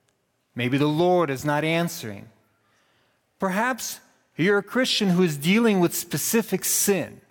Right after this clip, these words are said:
this enticing sin, and you keep fighting it and fighting it, and you're hating yourself for it, and you come to the Lord and you say, "Lord, uh,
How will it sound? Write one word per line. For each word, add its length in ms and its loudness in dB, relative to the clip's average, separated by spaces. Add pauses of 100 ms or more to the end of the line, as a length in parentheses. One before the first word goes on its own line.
(840)
this 220 -2
enticing 800 0
sin, 640 0 (420)
and 180 0
you 120 2
keep 320 0 (240)
fighting 680 -2
it 220 -16 (340)
and 180 0
fighting 560 -2
it, 160 -10
and 140 0
you're 120 4
hating 480 0
yourself 460 -2
for 220 0
it, 40 -2
and 80 -4
you 100 0
come 240 -2
to 120 -6
the 100 2
Lord 340 2
and 120 -2
you 80 2
say, 200 0
"Lord, 360 2
uh, 120 -2